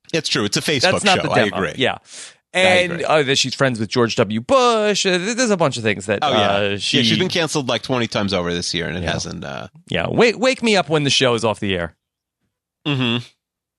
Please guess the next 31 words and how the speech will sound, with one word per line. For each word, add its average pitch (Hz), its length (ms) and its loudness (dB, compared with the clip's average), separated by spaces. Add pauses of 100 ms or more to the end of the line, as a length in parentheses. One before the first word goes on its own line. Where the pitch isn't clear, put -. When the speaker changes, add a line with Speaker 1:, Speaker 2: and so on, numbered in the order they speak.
(1040)
Speaker 2:
Okay. 110 300 2
Speaker 1:
Um, 104 480 0 (200)
all 156 100 0
right. 92 180 -2 (160)
Speaker 2:
Are 143 60 0
we - 80 4
Speaker 1:
Fine. - 60 2
Speaker 2:
done 208 100 4
with 220 100 4
Speaker 1:
So, 185 60 0
uh, 196 40 4
Speaker 2:
quarantine 202 260 4
Speaker 1:
that, - 60 2
that 190 140 4
was 180 80 2
Speaker 2:
houses? 202 80 -2
Speaker 1:
enough 214 200 -2
of 143 80 -4
quarantine 90 420 -4
houses. 80 440 -6
Yeah. 104 160 -6
Speaker 2:
Yeah. 95 240 2
Speaker 1:
We're 160 100 -8
done 107 160 -2
with 87 120 -8
quarantine 82 320 -6
houses. - 300 -8
Speaker 2:
<laughs> - 40 -10
Yeah. - 80 -10 (380)
All 156 120 2
right. 117 260 0